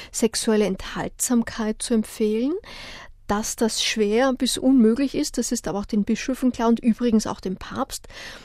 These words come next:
Und dann nennen die Bischöfe bestimmte Kriterien. Sie sagen,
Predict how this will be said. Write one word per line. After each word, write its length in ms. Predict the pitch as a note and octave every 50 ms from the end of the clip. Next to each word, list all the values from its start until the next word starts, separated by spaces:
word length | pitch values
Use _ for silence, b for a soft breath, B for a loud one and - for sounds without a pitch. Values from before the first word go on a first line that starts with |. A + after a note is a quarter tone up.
| B B
Und 160 | - B3 -
dann 240 | - A3+ G#3+ B3 D4
nennen 320 | D4+ D4 C#4+ C#4 C#4 C4+ B3+
die 100 | B3+ A3+
Bischöfe 480 | - B3 A3+ - - A#3+ G#3+ - A#3
bestimmte 460 | G3+ A3+ G#3 - - A3+ G#3+ - G#3
Kriterien. 720 | F#3+ - - G#3+ G3+ - - - G3 - D#3+ D#3 C#3+ D#3 G#3
Sie 160 | - - B3
sagen, 340 | G#3 - F3+ - - -